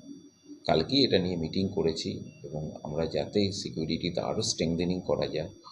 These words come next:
এবং আমি আইসি সাহেবের সাথেও কথা বলেছি যে যদি ভবিষ্যতে আরও কিছু সিকিউরিটি বা ফোর্স আমাদের লাগে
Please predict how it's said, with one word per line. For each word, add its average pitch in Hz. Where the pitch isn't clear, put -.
এবং 85
আমি 82
আইসি 78
সাহেবের 82
সাথেও 80
কথা 85
বলেছি 73
যে 82
যদি 80
ভবিষ্যতে 80
আরও 73
কিছু 85
সিকিউরিটি 78
বা 76
ফোর্স 110
আমাদের 78
লাগে 117